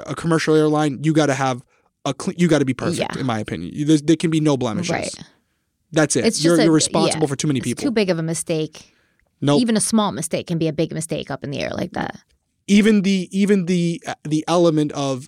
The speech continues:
Speaker 1: making a decision to get on a plane under that condition by taking those drugs before getting on the plane, that's a problem. You're, you, you, we need, we need top-notch people who are squared away, even more squared away than we are,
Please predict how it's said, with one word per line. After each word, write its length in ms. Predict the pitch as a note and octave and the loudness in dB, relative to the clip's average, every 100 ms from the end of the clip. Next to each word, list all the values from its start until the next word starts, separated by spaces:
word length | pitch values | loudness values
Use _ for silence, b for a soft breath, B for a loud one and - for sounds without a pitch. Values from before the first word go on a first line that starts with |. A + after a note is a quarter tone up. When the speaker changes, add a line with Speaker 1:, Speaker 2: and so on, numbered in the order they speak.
| D#3+ | -10
Speaker 1:
making 440 | C#3+ D#3+ D#3+ D#3+ | 0 2 2 2
a 40 | |
decision 500 | C#3+ C#3+ - D3 C3 A#2+ | 0 0 0 0 -2 -4
to 100 | C3 | 0
get 160 | D3 | 0
on 140 | C#3 C3 | 0 -2
a 60 | |
plane 600 | A2+ - D#3 C#3+ A#2+ A2+ - _ - | -8 -2 0 0 -2 -6 -12 _ -2
under 220 | D#3+ D#3 | 2 4
that 240 | D3+ C#3 | 4 -2
condition 600 | - C3+ C3+ C3+ B2 A2 G#2 | -4 -2 0 0 -4 -6 -6
by 120 | - C3+ | -2 0
taking 320 | - C#3 C#3 | -2 -2 -2
those 160 | C3 | -2
drugs 280 | A#2 C#3+ C3 | 0 -2 -2
before 300 | B2 A#2 C3 | -4 -4 -2
getting 220 | B2 C3 | 0 -2
on 100 | B2+ | -2
the 60 | B2 | -4
plane, 300 | G#2+ C3 A#2 - b b b | -4 -4 -4 -8 b b b
that's 260 | C3+ E3 F3 | 0 2 2
a 60 | |
problem. 360 | B2+ C#3 A2+ A2 | -2 -2 -2 -2
You're, 120 | C3 B2+ B2+ | -2 -2 -4
you, 140 | C3+ C3+ | 0 0
you, 220 | C3+ C#3+ | -2 -6
we 140 | D3 F3+ | 0 2
need, 320 | F#3+ F3 C#3+ | 2 0 -2
we 80 | E3 | -2
need 260 | E3 D3 | 0 -2
top-notch 560 | - D#3+ D3+ D#3 C3+ - | -4 -2 0 0 -2 -2
people 520 | D3 C3 A#2 A2 A2 _ _ _ _ | -2 -2 0 0 0 _ _ _ _
who 180 | - C#3 | -4 0
are 120 | C3+ B2+ | 0 -2
squared 380 | - D#3 E3 | -4 2 4
away, 380 | D#3+ D3 C#3 C3+ B2 | 4 2 0 -4 -4
even 160 | C#3 C#3+ | -4 0
more 140 | D#3 | 2
squared 300 | D#3+ - F3 | 2 4 4
away 180 | E3+ E3 | 6 6
than 160 | D#3+ D#3+ | 6 4
we 140 | D#3+ | 4
are, 260 | E3 C#3 | 2 -2